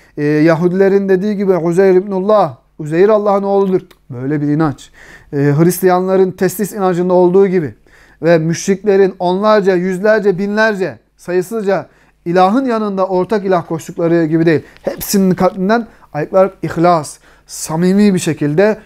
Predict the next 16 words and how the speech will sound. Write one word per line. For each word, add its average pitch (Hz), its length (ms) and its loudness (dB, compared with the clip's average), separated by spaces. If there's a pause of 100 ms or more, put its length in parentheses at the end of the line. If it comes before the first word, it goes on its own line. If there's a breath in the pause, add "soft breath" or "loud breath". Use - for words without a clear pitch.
hulusiyetle 175 1160 0 (260 soft breath)
yaratıcının, 175 920 0 (420 soft breath)
ibadetin 165 800 0
sahibinin 156 800 -2
de 131 80 -6
tek 226 260 -4
sağ, 135 360 -4 (420 loud breath)
e, 135 300 2
tek 247 200 -2 (120)
Allah 165 360 -2
olduğunu 151 440 -4
ifade 160 300 -4
etme 151 160 -10
manasında 139 520 -6
İhlas 147 320 -2
suresi 135 500 -4